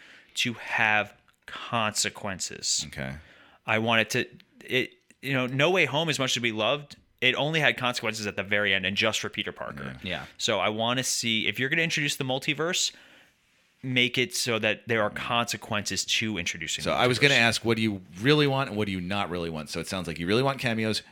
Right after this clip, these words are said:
Speaker 2: You don't really want
Speaker 1: A lack
Speaker 2: consequence-free action.
Speaker 1: Yes.
Speaker 2: All right,
Speaker 1: Mm-hmm.
Speaker 2: Ronnie?
Speaker 3: I kinda wanna see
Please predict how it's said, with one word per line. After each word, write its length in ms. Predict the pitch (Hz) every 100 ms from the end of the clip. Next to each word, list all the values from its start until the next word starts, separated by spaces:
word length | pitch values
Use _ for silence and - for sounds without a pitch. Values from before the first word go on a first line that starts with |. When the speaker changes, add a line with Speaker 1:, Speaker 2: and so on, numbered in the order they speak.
| -
Speaker 2:
You 180 | 87 82 -
don't 220 | 104 95
really 240 | 98 95
want 460 | 90 90 82 80 - - -
Speaker 1:
A 100 | 117
lack 140 | 110 101
Speaker 2:
consequence-free 1400 | 120 - 117 - 110 101 - - - - 104 98 92
action. 460 | - 90 - - 76
Speaker 1:
Yes. 120 | 64 - -
Speaker 2:
All 80 | 82
right, 300 | 78 104 110
Speaker 1:
Mm-hmm. 100 | 87
Speaker 2:
Ronnie? 280 | 90 107 117
Speaker 3:
I 200 | 127 151
kinda 280 | 170 185 190
wanna 200 | 180 160
see 1080 | 127 - - - 151 143 139 135 131 131